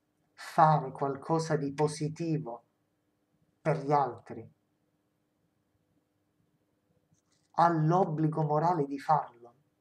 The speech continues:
Capite, ragazzi? Siamo arrivati a un punto preciso della situazione umana, della situazione terrestre,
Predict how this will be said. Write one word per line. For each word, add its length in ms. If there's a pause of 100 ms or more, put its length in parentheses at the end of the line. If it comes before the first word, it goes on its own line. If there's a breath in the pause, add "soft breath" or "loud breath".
(920)
Capite, 440
ragazzi? 560 (440 loud breath)
Siamo 260
arrivati 380
a 60
un 120
punto 320
preciso 680 (240)
della 320
situazione 640
umana, 600 (320 soft breath)
della 280
situazione 560
terrestre, 840